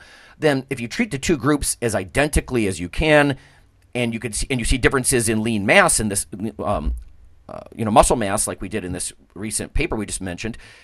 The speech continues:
then it must be the effect of the creatine, because it's the only thing, more or less, different between the intervention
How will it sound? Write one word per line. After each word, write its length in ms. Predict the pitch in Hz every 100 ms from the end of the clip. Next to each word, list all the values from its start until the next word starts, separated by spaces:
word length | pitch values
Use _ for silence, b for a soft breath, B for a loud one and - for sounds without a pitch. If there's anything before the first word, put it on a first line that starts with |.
| B
then 360 | 123 151 147 - _ _ _ _ _ _ _ -
it 140 | 170
must 300 | 151 196 -
be 120 | 185
the 80 | 180
effect 220 | 175 175
of 40 | 170
the 60 |
creatine, 480 | 165 220 214 - - - -
because 400 | 120 143 120 - -
it's 160 | 135
the 120 | 143 -
only 260 | 180 226
thing, 520 | 185 - 214 123 165 - _ _ _ _ _ -
more 240 | 127 120
or 80 | 110
less, 240 | 101 -
different 480 | 98 95 175 - 156
between 280 | 123 - 135
the 80 | 127
intervention 680 | 131 143 131 101 - 113